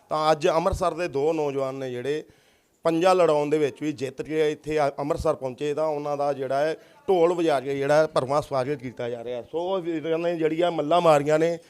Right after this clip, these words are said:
ਕਿਉਂਕਿ ਪੰਜਾਬੀਆਂ ਨੂੰ ਬਦਨਾਮ ਕੀਤਾ ਜਾਂਦਾ, ਪੰਜਾਬੀ ਨਸ਼ੇੜੀ ਨੇ, ਪਰ ਪੰਜਾਬੀ ਜ਼ਿਆਦਾਤਰ ਨਸ਼ੇੜੀ ਨਹੀਂ। ਪੰਜਾ-, ਇਹੋ ਜਿਹੇ ਨੌਜਵਾਨ ਵੀਰ ਵੀ ਨੇ, ਜਿਨ੍ਹਾਂ ਦੀ ਵਜ੍ਹਾ ਨਾਲ ਪੰਜਾਬ ਦਾ ਨਾਮ ਰੋਸ਼ਨ ਹੁੰਦਾ ਹੈ। ਤਾਂ ਵੀਰ ਸਾਡੇ ਜਿੱਤ ਕੇ ਆਏ ਨੇ। ਅਜੇ ਜੀ, ਪਹਿਲਾਂ ਬਹੁਤ ਬਹੁਤ ਸਵਾਗਤ ਹੈ ਤੁਹਾਡਾ।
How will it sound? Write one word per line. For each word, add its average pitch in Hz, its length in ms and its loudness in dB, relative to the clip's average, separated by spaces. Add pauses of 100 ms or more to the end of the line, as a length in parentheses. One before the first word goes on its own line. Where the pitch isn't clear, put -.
(200)
ਕਿਉਂਕਿ 175 200 0
ਪੰਜਾਬੀਆਂ 156 540 0
ਨੂੰ 170 100 -4
ਬਦਨਾਮ 143 420 -2
ਕੀਤਾ 147 260 -2
ਜਾਂਦਾ, 143 220 2
ਪੰਜਾਬੀ 143 400 -2
ਨਸ਼ੇੜੀ 120 420 -6
ਨੇ, 151 120 -4
ਪਰ 151 200 -2
ਪੰਜਾਬੀ 139 520 -2
ਜ਼ਿਆਦਾਤਰ 135 420 -2
ਨਸ਼ੇੜੀ 127 440 -6
ਨਹੀਂ। 151 100 -10
ਪੰਜਾ-, 139 300 -6
ਇਹੋ 151 220 -2
ਜਿਹੇ 165 160 -2
ਨੌਜਵਾਨ 147 440 -2
ਵੀਰ 147 260 -2
ਵੀ 160 140 0
ਨੇ, 180 180 -4 (320)
ਜਿਨ੍ਹਾਂ 196 280 0
ਦੀ 190 80 6
ਵਜ੍ਹਾ 170 260 6
ਨਾਲ 170 200 6
ਪੰਜਾਬ 151 380 4
ਦਾ 147 100 4
ਨਾਮ 147 260 2
ਰੋਸ਼ਨ 143 340 0
ਹੁੰਦਾ 120 280 -4
ਹੈ। 107 80 -12 (280)
ਤਾਂ 160 120 -2
ਵੀਰ 170 200 0
ਸਾਡੇ 185 260 2
ਜਿੱਤ 160 220 0
ਕੇ 165 140 0
ਆਏ 170 160 2
ਨੇ। 180 220 -2
ਅਜੇ 180 160 0
ਜੀ, 180 140 -2
ਪਹਿਲਾਂ 170 240 -2
ਬਹੁਤ 156 160 -2
ਬਹੁਤ 160 120 -2
ਸਵਾਗਤ 131 340 -2
ਹੈ 135 60 -2
ਤੁਹਾਡਾ। 120 200 -12